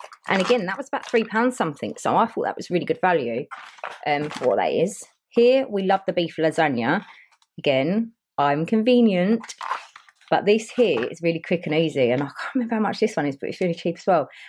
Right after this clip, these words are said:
But it's actually the best ready-made whatever beef lasagna you'll get. It's really nice,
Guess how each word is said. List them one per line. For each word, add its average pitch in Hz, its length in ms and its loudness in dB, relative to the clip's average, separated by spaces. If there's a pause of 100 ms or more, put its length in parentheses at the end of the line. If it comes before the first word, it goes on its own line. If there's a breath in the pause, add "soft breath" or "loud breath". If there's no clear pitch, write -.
(120 loud breath)
But - 120 -4
it's - 240 -12
actually 196 240 -2
the 165 240 -4
best - 420 -6 (540)
ready-made 156 880 -2
whatever 143 520 2 (160)
beef 160 320 0 (160)
lasagna 151 500 0
you'll 131 140 -4
get. - 240 0
It's - 220 -8
really 151 180 0
nice, 147 380 0